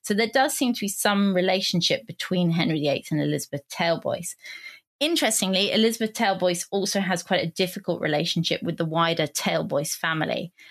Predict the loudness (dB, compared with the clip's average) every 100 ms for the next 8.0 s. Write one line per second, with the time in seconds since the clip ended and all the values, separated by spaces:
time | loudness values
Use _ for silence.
0 | -18 -4 0 4 2 0 -8 _ _ 0
1 | 2 2 2 0 -4 0 0 2 0 2
2 | 0 0 0 0 2 0 0 0 0 0
3 | 0 0 0 0 -2 -2 0 0 2 2
4 | 2 4 4 2 -2 -4 -6 -6 -4 0
5 | 2 2 0 -2 0 0 0 0 0 -2
6 | -2 _ _ _ -18 -4 2 4 4 4
7 | 2 0 0 0 0 0 -4 -4 -4